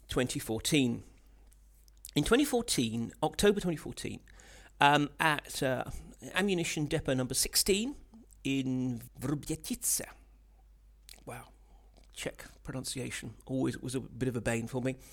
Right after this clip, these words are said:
Anyway, at Wrbětice, um, there was a massive explosion in the middle of munitions. Fifty tons worth of munitions, uh, ended up going up in flames, and two people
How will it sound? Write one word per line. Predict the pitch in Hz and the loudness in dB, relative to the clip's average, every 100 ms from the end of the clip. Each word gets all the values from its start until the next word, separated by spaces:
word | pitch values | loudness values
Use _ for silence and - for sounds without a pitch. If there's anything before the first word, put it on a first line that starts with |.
| - - - - | -16 -14 6 10
Anyway, | 220 139 120 - - 120 - - - - - | 10 10 6 -10 -20 -16 -16 -16 -20 -12 4
at | 247 - - - | 6 4 -10 -4
Wrbětice, | - 143 - - 247 240 330 339 - - - - - 160 | -2 -2 -2 -4 -4 -4 -6 -6 -12 -20 -18 -16 4 10
um, | 160 165 151 | 10 8 6
there | 190 | 8
was | 175 175 175 160 - | 8 6 6 2 2
a | 160 147 143 - | 4 4 0 -6
massive | 147 156 175 - | -6 -2 -2 -4
explosion | - - 127 120 135 247 - - - - | -4 2 2 2 -4 -10 -14 -18 -12 -4
in | 131 | -2
the | 127 | 0
middle | 135 135 127 | -2 -2 -2
of | 123 117 - | -2 -2 -4
munitions. | 127 127 123 - 208 - - - - | -2 0 -2 -4 -6 -6 -8 -10 -14
Fifty | - 208 - 175 | -8 -8 -8 -12
tons | - 165 156 147 131 | -6 -2 0 -2 -4
worth | 127 | -6
of | 123 | -6
munitions, | 123 120 120 - 107 117 - - | -2 -2 -4 -6 -8 -10 -12 -10
uh, | 110 107 - | -8 -8 -6
ended | 127 131 | -6 -6
up | - | -6
going | 135 120 | -2 -2
up | 120 | -4
in | - | -10
flames, | - 139 156 196 - | -2 -2 0 -4 -8
and | - 143 143 135 - - | -6 -6 -6 -8 -12 -14
two | - 180 | -10 -10
people | - 143 143 135 | -6 -8 -6 -8